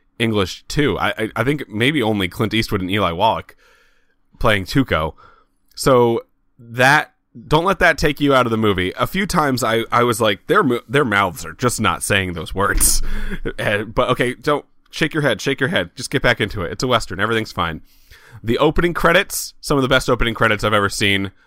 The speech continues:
Amazing music. This movie is the highest rated I M D B flick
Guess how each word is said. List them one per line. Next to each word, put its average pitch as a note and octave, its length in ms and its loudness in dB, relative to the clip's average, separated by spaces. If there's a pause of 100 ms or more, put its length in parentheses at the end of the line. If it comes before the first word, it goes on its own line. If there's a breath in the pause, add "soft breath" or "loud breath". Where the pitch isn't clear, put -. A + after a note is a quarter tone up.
Amazing B2 560 2
music. F#2+ 380 -2 (260 soft breath)
This D3+ 420 0 (280)
movie A2 540 2 (460)
is B2+ 140 -6
the B2+ 100 0
highest D#3+ 440 0
rated D3 340 2
I B2 200 2
M B2+ 180 0
D A#2 180 0
B A2 220 0
flick F#2+ 500 -2